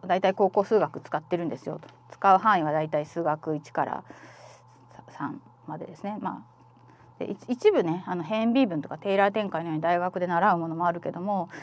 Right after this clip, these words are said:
実は高校でやった数学がほとんどですよ、みたいなことがね、ここに書いてあります。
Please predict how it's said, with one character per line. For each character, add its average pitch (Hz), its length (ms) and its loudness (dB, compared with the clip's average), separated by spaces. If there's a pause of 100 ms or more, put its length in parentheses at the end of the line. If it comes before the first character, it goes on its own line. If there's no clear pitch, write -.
(140)
実 208 200 0
は 233 60 6
高 165 160 -2
校 151 120 -2
で 156 80 -2
や 151 80 -2
っ 156 40 -6
た 156 100 -10
数 160 160 -8
学 156 380 -6 (180)
が - 100 -6
ほ 170 120 -8
と 160 100 -2
ん 151 60 -2
ど - 40 -12
で - 100 -12
す 240 100 -6
よ、 254 80 2
み 185 80 -4
た - 80 -10
い - 40 -10
な - 60 -12
こ - 120 -14
と - 100 -20
が - 80 -20
ね、 190 180 -14
こ - 100 -20
こ - 100 -14
に - 80 -16
書 - 80 -20
い - 20 -16 (220)
て - 60 -18
あ - 100 -16
り - 80 -20
ま - 180 -20
す。 - 100 -20